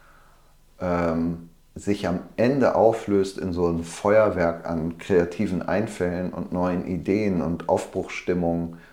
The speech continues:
was wir alles besser machen können.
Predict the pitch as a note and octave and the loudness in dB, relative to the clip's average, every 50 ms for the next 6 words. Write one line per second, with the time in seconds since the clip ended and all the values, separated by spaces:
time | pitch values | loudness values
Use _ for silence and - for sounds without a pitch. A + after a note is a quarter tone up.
0 | - _ - F2+ F#2 F2+ - - F2+ - - F2 F2 F2 - - - - - - | -20 _ -2 0 0 0 0 0 0 0 0 0 0 -2 -2 -4 -8 -14 -18 -20
1 | - _ _ _ _ _ _ _ F2+ F2 E2+ - F2+ E2+ F2 F2+ - - - F#2+ | -20 _ _ _ _ _ _ _ -2 -2 -2 -2 -2 -2 0 -2 -2 -4 -6 -8
2 | F#2+ - - G2+ G2+ A2+ - | -8 -6 -6 -4 -4 -4 -6